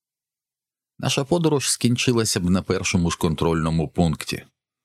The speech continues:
Почали б з'ясовувати її особу, розлучили б нас, і це відразу ж виказало б Гері. Станція була єдиним місцем, де ми могли жити разом. Чи здогадувалася про це Гері?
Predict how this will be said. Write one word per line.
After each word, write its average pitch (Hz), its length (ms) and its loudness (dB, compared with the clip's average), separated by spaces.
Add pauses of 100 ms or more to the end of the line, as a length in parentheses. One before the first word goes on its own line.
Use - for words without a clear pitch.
(200)
Почали 143 320 0
б 127 60 0
з'ясовувати 104 800 0
її 87 240 2
особу, 80 720 0
розлучили 76 680 0
б 71 100 -2
нас, 76 320 0
і 87 100 0
це - 180 0
відразу 107 460 0
ж 73 140 -4
виказало 69 460 -2
б 62 140 -8
Гері. 62 420 -4 (720)
Станція 123 460 0
була 107 240 2
єдиним 92 480 4
місцем, 78 440 0
де 80 100 2
ми 76 160 0
могли 76 340 0
жити 76 360 -2
разом. 69 440 -6 (840)
Чи 78 200 -2
здогадувалася 73 840 0
про - 180 -2
це - 200 -2
Гері? 76 400 -2